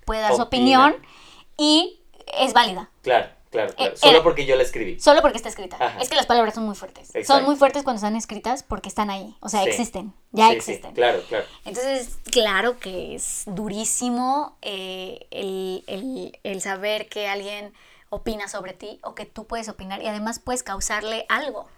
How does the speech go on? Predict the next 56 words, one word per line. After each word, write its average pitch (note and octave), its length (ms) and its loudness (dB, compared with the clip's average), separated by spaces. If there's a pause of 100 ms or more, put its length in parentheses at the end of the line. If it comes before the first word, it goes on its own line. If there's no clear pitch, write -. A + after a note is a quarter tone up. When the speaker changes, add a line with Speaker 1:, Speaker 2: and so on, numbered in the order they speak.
Speaker 2:
Claro, C#3 580 -2
claro. D3 380 2
Speaker 1:
a - 60 0
la - 100 -4
persona F#3+ 300 -14
que - 120 -16
dices. - 420 -18
Speaker 2:
Sí, E3+ 340 -8
sí, B2+ 160 -18
sí. C#3 260 -12 (180)
Que - 60 -10
es D3 80 -6
como G3 300 -4
yo, D3 260 2
o A2 140 -6
sea, G#2+ 180 -6 (220)
pensando C3+ 260 -6
específico A#2+ 420 -10
en A#2+ 80 -6
esta B2 280 -4
prima, G#2 300 -6
¿no? B2 280 -10 (260)
Que - 60 -4
a A#2 40 0
lo A#2 80 -2
Speaker 1:
Ujú. A2+ 80 -8
Speaker 2:
mejor, A#2+ 320 -2 (180)
pues, G#2+ 180 -8
justo B2+ 280 -12
siempre B2 260 -6
ha B2 40 -4
tenido, A#2 540 -2 (260)
eh, - 140 -14
sobrepeso, C#3+ 800 0 (300)
pero C#3 320 0
también, E3 400 -2
no, F#3 140 -4
o D3 120 -4
sea, C#3+ 280 -4
yo D3+ 140 -2
siento E3+ 480 -8
que D#3 240 2
ella D3+ 560 0
como D3+ 260 -12
vivía D3 420 -2
bien D#3 180 -8
con E3 180 -4
eso C#3 460 -8
y B2 80 -10
en A#2+ 100 -6
cuanto A#2 240 -4
le A#2 80 -6
empezaron B2 360 -6
a C3 40 -4
decir A2 360 -8
como A2+ 340 -8